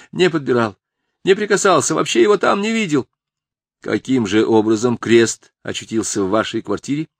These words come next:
Не представляю. Хватит. Опять сверхъестественная сила. Некая чертовщина. Убивает двух женщин, крадет крест и подкладывает в карман вашего плаща. Зачем вы так?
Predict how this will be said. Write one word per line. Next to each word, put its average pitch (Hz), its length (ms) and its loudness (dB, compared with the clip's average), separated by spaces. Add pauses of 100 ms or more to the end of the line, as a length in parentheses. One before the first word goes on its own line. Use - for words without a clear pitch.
(460)
Не 143 200 2
представляю. 123 680 -4 (340)
Хватит. 95 880 -6 (180)
Опять 143 540 -4
сверхъестественная 147 960 -6
сила. 95 320 -12 (800)
Некая 233 600 -4
чертовщина. 147 800 -6 (580)
Убивает 190 560 0
двух 170 300 -4
женщин, 113 540 -2
крадет 156 380 0
крест 165 460 2
и 120 60 -4
подкладывает 127 720 2
в - 60 -18
карман 143 400 2
вашего 139 340 2
плаща. 107 460 -2 (440)
Зачем 120 640 -2
вы 104 160 -2
так? 113 440 -8